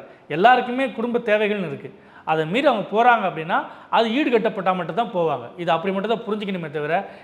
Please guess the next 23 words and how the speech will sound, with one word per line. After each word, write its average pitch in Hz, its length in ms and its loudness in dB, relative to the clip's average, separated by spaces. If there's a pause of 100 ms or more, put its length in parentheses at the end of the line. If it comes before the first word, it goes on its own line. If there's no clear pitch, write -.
இதுக்கு 196 300 -4
நம்ம 196 160 -2
எடைக்கெடை 208 500 2
எவ்வளோன்ற 196 340 0
கணக்கெல்லாம் 180 380 -4
போட்டுட்டு 170 240 -8
இருந்தா 175 140 -4
வேலைக்கு 147 300 -6
ஆகாது. 120 140 -12 (300)
பிரைம், 202 380 4
பிரைம் 247 200 4
மினிஸ்டர் 240 280 2
வராரு, 196 280 4 (360)
அவரே 208 320 8
கார்ல 233 320 6
ரோட் 214 200 2
ஷோ 202 180 2
பண்றாரு, 165 340 0 (300)
அப்பவே 269 380 6
சில 233 200 2
பேர் 233 200 4
எட்டி 208 120 -2
பார்க்கறாங்க. 180 500 2